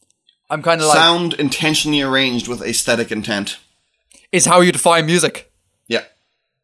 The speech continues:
Speaker 1: That's not bad, actually, isn't it? Uh, so, back to Helsinki again. Did you get a chance to go around Helsinki? What did you think of the city? Would you recommend it to anyone who's looking to travel places?
Speaker 2: I did, I did get a bit of a chance. Now, I didn't get to see everything.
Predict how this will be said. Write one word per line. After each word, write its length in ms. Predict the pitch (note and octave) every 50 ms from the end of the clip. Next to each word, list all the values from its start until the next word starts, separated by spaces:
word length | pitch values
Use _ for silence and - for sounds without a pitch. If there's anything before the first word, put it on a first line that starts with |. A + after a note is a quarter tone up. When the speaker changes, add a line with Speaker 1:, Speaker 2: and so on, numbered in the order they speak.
| _ _ _ _ _ _ _ _ -
Speaker 1:
That's 120 | G#3+ - C#4+
not 120 | - -
bad, 240 | - C#3 F#3 A3+ F#3+
actually, 240 | - - - D3 E3
isn't 160 | F3+ A#3+ A#3
it? 140 | C#3 A2 - _ _ _ _ _ _ _ _ _ -
Uh, 220 | D#3+ E3+ E3+ E3 - - C#3 -
so, 540 | - - - - A3 G#3 G3+ F#3+ F3+ E3 E3+
back 240 | D3+ G#3 A3+ B3 B3+
to 80 | A#3+ G#3+
Helsinki 340 | G#3 G3+ G#3 G#3+ G#3 F#3 F3
again. 320 | E3+ D3 F3 D3+ C3+ B2+
Did 180 | - A3+ G#3 -
you 40 | A3+
get 100 | B3 A3+
a 20 |
chance 380 | A3+ - A3 G3+ G3 F#3+ F#3+ -
to 100 | - D3+
go 220 | - F#3 F3+ F#3
around 340 | F3+ E3+ E3+ F3 E3+ D#3+ D3+
Helsinki? 500 | D3 D#3+ D3+ C#3+ - - E3 C#3+ A#2 C3 A#2+
What 240 | A#2+ E3+ F#3+ G3 -
did 120 | G3+ D#3+
you 40 | F3
think 200 | - F#3 F3+ -
of 60 | E3+ D3
the 60 | D3
city? 480 | - - F#3 E3 - D3+ D3 B2+ - _ _ _ _ _
Would 240 | - C#3 E3+ F3 -
you 100 | F3 E3
recommend 540 | D#3 F3 E3 - - D#3 D#3 D#3 D#3 D#3 C#3+
it 200 | D3 - - - _ _ _ -
to 220 | - D#3+ D3 C#3+
anyone 400 | - D#3+ D#3 D#3 D3+ D3 C#3+ C3+
who's 200 | C3+ D3 C#3+ A#2+
looking 240 | C#3 D3+ D3 - C#3
to 40 | B2+ B2+
travel 320 | - D3 C3+ C3+ B2+ A#2+
places? 520 | G2 B2 A2 G2+ - - - - - - _ _ _ _ _ _ _ - _ _ _ _ _ -
Speaker 2:
I 120 | - F#3
did, 260 | F#3 - A3 A3 G3+ -
I 120 | - F3 E3+
did 300 | F3 G#3+ A3+ G#3+ F3 -
get 100 | F#3 E3+
a 40 | D3+
bit 100 | E3 D#3+
of 80 | D3
a 40 | C#3+
chance. 320 | - - D3 C3 B2+ -
Now, 60 | C#3+ D3
I 40 |
didn't 120 | D#3 G3 G3+
get 80 | G#3+
to 80 | - F#3
see 200 | - - D3+ C3
everything. 600 | C3+ C#3+ C#3+ C3+ C3+ - G#2+ G2+ A2 A#2+ A#2